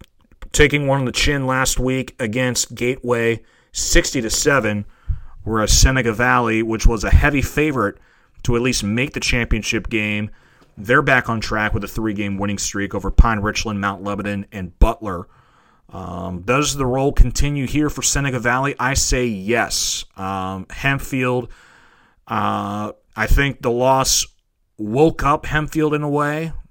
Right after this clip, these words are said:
Uh, it, it, you can look at it as one of two ways. The loss to Gateway either woke up Hempfield or it just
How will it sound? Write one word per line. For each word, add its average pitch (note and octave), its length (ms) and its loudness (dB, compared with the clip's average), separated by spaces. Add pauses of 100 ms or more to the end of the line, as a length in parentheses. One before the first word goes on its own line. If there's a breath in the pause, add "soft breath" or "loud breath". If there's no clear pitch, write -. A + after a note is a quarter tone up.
(180)
Uh, A2 240 -6
it, C3+ 260 -6
it, D3+ 220 -2
you D3+ 120 -4
can D3 180 0
look F#3 160 -2
at G3 140 -2
it D#3+ 100 0
as B2+ 200 -6
one C3 180 -4
of A2+ 60 -8
two A#2+ 200 -2
ways. F#2 460 -6 (1160 soft breath)
The A#2+ 140 2
loss C3 320 4
to E3+ 100 -4
Gateway C3 460 2
either A2 440 -2 (160)
woke G2+ 440 0
up F#3 180 -2
Hempfield A2 680 0 (500)
or G#2+ 640 0 (360)
it A2 200 -2
just - 440 -4